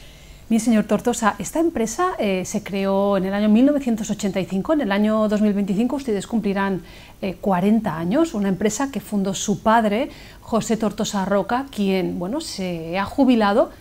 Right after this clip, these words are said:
pero sigue viniendo a visitarlos, a interesarse por todo lo que pasa aquí. No sé si diría que ese es un poco el espíritu de los Tortosa, siempre incansables, con ganas de seguir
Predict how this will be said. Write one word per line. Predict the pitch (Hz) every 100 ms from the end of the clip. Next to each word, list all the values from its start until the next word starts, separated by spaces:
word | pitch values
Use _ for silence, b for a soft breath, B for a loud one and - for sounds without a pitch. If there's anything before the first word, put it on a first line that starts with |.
| B B
pero | - 196
sigue | - - 220 214 226 269
viniendo | 277 220 214 233 247
a |
visitarlos, | 208 185 - 180 208 214 233 240 240 240 220
a | 214
interesarse | 170 202 185 226 226
por | 214 196
todo | 208 196
lo | 190
que | 190
pasa | 190 - 185
aquí. | - 233 247 254 B B B 240
No |
sé | 214 320
si | 320
diría | 269 269
que | 277
ese | -
es | -
un | 254
poco | 233 233
el | 226
espíritu | 190 - - 226 226 226 247 254 - 269 - -
de | 220
los | 214 190 -
Tortosa, | 214 202 262 247 180 170
siempre | - 196 180 208 208
incansables, | 220 185 170 170 - 196 208 208
con | 208 185
ganas | 190 190 196
de | 196
seguir | - 190 196 208